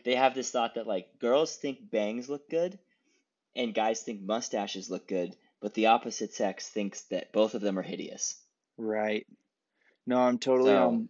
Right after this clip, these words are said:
Speaker 2: I'm on board with the bangs being a hard sell. I think a very, uh, limited number of,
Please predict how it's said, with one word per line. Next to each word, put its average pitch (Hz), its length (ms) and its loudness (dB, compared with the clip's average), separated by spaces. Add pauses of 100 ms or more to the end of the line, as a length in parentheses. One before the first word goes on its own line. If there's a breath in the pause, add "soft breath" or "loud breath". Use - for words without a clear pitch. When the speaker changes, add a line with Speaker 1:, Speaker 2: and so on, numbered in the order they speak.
Speaker 2:
I'm 131 200 0
on 135 180 4
board 120 300 4
with 113 160 -2
the 110 80 -4
bangs 110 460 -4
being 110 280 -2
a 104 100 -2
hard 107 320 0
sell. 107 460 0 (420)
I 113 180 0
think 120 320 2 (380)
a 120 120 0
very, 113 760 4
uh, 107 300 2
limited 110 560 0
number 107 440 -2
of, 107 100 -8